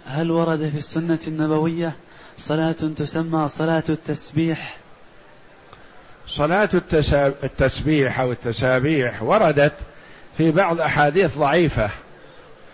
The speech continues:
Speaker 2: فلا يعتد بها، والحمد لله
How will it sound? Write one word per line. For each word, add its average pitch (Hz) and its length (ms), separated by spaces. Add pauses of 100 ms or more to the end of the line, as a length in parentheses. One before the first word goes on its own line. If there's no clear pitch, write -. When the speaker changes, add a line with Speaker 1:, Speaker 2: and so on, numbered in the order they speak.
(160)
Speaker 2:
فلا 208 220
يعتد 165 540
بها، 131 440 (960)
والحمد 160 480
لله 156 560